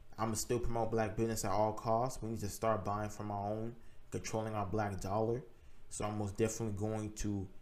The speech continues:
encourage, um, all young entrepreneurs there out there who want their black business to be supported,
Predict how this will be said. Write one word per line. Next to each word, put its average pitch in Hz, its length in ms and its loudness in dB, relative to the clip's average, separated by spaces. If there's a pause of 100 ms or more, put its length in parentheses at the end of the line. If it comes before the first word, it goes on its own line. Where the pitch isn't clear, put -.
(280)
encourage, 107 840 -2 (480)
um, 95 360 -2
all 117 460 6
young 117 200 2
entrepreneurs 113 760 0
there 107 240 2
out 104 280 0
there 107 160 2
who 104 140 -2
want 104 260 -2
their 98 100 -2
black 104 300 -2
business 104 260 -2
to - 120 -8
be 107 140 -4
supported, 104 640 -2